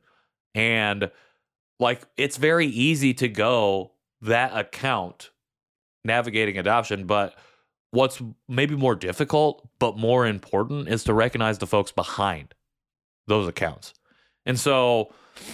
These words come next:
um, so Katie was one of the first people who I found on social media who was talking about adoption and adoptee experience,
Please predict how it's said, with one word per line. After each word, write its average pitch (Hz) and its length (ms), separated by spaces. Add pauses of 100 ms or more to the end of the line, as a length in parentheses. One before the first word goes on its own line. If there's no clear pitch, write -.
(360)
um, 107 720 (840)
so 143 180
Katie 151 400
was 123 220
one 139 160
of 131 100
the 117 100
first - 440
people 95 640
who 139 140
I 117 120
found 127 340
on 117 200
social 117 320
media 104 320
who 110 120
was 113 140
talking 139 260
about 120 180
adoption 104 520 (180)
and 101 240
adoptee 98 300
experience, 98 540